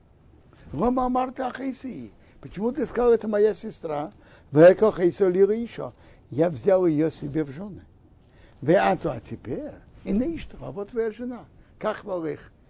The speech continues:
Бери и уходи". Э, ин-, интересное замечание.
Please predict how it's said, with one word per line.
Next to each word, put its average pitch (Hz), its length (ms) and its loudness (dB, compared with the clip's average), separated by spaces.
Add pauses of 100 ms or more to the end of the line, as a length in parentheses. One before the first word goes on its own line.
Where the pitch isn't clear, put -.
(240)
Бери 214 400 2
и 202 40 0
уходи". 180 440 0 (1600)
Э, 127 240 -12 (1900)
ин-, 117 240 -12 (200)
интересное 180 760 -6
замечание. 131 800 -12